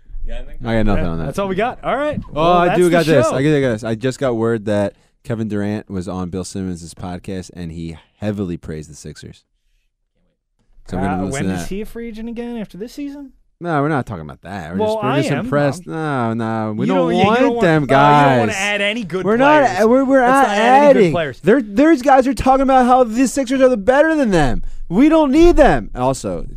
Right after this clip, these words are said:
Speaker 2: El-
Speaker 3: Sign LeBron, trade for Kawhi.
Speaker 2: No, we don't want LeBron. Also, Elton Brand was in studio today. Did you guys see that picture?
Speaker 3: I heard that.
Speaker 2: Man,
Speaker 3: I heard
Speaker 2: legend.
Speaker 3: he was.
Speaker 2: With the legend.
Speaker 3: How tall is he?
Speaker 2: Six ten or something. He feels, he, he looked taller than he was. Good guy.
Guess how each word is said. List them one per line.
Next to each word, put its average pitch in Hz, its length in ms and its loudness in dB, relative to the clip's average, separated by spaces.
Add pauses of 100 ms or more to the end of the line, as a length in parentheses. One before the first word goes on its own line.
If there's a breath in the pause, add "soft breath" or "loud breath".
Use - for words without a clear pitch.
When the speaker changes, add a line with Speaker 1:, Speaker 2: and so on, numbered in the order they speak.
(140)
Speaker 2:
El- 113 120 -4
Speaker 3:
Sign 208 160 -2
LeBron, 185 380 -6
trade 175 200 -8
for 170 100 -8
Kawhi. 131 360 -6
Speaker 2:
No, 208 80 -4
we 240 80 -4
don't 247 280 -4
want 233 240 -6
LeBron. 113 560 -6 (240 soft breath)
Also, 120 300 -4
Elton 110 260 -2
Brand 104 240 0
was 92 120 -2
in 85 80 -12
studio 87 320 -8
today. 80 260 -10 (460)
Did 87 180 -16
you 87 60 -8
guys 80 100 -10
see 87 60 -10
that 82 120 -10
picture? 85 180 -10
Speaker 3:
I 123 40 -8
heard 185 200 -6
that. 87 220 -16
Speaker 2:
Man, 87 120 -6
Speaker 3:
I 85 40 -4
heard 143 180 -4
Speaker 2:
legend. 87 160 -8
Speaker 3:
he 101 40 -6
was. - 300 -16 (420)
Speaker 2:
With 85 120 -14
the 76 80 -10
legend. 76 340 -10
Speaker 3:
How 143 100 -6
tall 117 300 -10
is - 80 -20
he? 85 160 -18 (240)
Speaker 2:
Six - 260 -16
ten 87 240 -10
or 90 40 -14
something. 90 260 -12
He 87 60 -12
feels, 123 360 -4
he, 101 120 -6
he 110 220 -2
looked 139 300 0
taller 101 320 -4
than 90 100 -6
he 85 60 -8
was. 85 340 -10 (1000)
Good 120 100 -2
guy. 82 220 -6